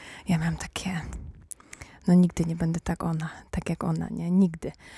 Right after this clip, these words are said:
No i tak wtedy patrzyłam z taką zazdrością i sobie myślałam, co one robią, nie? Że one takie są,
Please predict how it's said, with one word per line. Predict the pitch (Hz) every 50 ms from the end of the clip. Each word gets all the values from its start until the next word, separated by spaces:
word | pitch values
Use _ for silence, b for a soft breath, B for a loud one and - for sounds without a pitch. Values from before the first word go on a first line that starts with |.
| B B B B
No | 190 185 185
i | 190 180
tak | 190 - -
wtedy | - 180 190 180
patrzyłam | - 185 - - 202 190 185
z | -
taką | - 180 - 185 180 170
zazdrością | 180 180 165 170 165 - 180 185 190 190 196 196 - - - 202 196 196 196
i | -
sobie | 185 - 196 190
myślałam, | 180 - 190 185 180 -
co | - - - 226 277
one | 269 285 294 302 294
robią, | 285 302 302 247 196 175 170 160
nie? | 165 170 185 226
Że | 240 240 233
one | 220 214 214 208 202
takie | - 196 - - 202 190 190 190 196 -
są, | - - - - 202 190 175